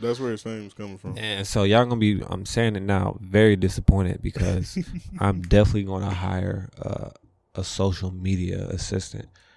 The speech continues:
Speaker 1: That's fine, but you're still gonna be famous. You're, it's not your assistant that's gonna be on, on anything. It's gonna be you.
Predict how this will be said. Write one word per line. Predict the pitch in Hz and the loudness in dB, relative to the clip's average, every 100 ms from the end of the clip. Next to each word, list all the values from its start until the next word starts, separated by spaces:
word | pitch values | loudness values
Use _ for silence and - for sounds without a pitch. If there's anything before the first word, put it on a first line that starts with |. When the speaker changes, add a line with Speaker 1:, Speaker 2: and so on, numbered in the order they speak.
| _ _ _ _ _ _ _ _ _ _ _ - | _ _ _ _ _ _ _ _ _ _ _ -2
Speaker 1:
That's | 185 - | -2 2
fine, | 233 160 98 | 2 0 -2
but | 110 147 180 | -2 -2 0
you're | 175 | -2
still | 208 180 | 2 2
gonna | 160 143 | 2 -4
be | 135 | -6
famous. | 120 196 185 92 _ _ _ | -4 -2 -2 -6 _ _ _
You're, | 120 165 151 143 139 127 | -2 0 0 -2 -6 -4
it's | 147 | -2
not | 190 156 | -2 -2
your | 160 139 | 0 0
assistant | - 214 185 139 | 0 0 -2 -4
that's | 139 - | -4 -4
gonna | 143 135 | -4 -4
be | 135 | -6
on, | 120 131 123 107 | -6 -10 -12 -16
on | 127 120 | -16 -12
anything. | 131 120 117 104 | -12 -10 -10 -8
It's | 117 | -8
gonna | 127 120 | -8 -8
be | 117 | -4
you. | 190 | -2